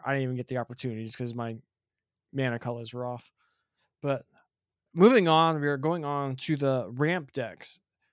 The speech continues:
Uh, either you see Simic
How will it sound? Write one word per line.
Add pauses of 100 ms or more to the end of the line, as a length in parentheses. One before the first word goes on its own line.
(140)
Uh, (600)
either
you
see
Simic